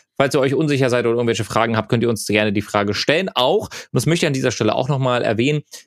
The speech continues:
ähm, jetzt würde auch so demnächst die Saison kommen, wo vielleicht auch das ein oder andere Smartphone im Angebot sein wird. Und wir haben mit Jens natürlich einen fantastischen Kandidaten, um hier, äh, Auskünfte zu geben,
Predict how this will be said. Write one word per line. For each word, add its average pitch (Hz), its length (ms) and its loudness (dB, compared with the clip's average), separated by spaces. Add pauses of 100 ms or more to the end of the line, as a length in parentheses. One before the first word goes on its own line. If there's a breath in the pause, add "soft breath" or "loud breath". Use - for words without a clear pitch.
(120)
ähm, 113 200 0
jetzt 120 220 0
würde 131 140 4
auch 123 100 -2
so 123 100 -2
demnächst 107 720 0
die 120 80 0
Saison 104 440 2
kommen, 131 220 0
wo 123 60 2
vielleicht 117 280 -2
auch 120 100 -4
das 113 140 -4
ein 110 100 0
oder 110 160 2
andere 104 220 0
Smartphone 107 400 -2
im 98 80 0
Angebot 120 420 0
sein 107 400 0
wird. 175 380 0 (260 loud breath)
Und 190 220 2
wir 160 120 2
haben 151 120 0
mit 131 100 0
Jens 123 320 0
natürlich 147 320 -2
einen 120 60 -4
fantastischen 127 580 -2
Kandidaten, 117 540 0
um 123 220 -2
hier, 117 180 2 (440 soft breath)
äh, 107 120 2
Auskünfte 190 540 0
zu 165 100 -4
geben, 165 360 0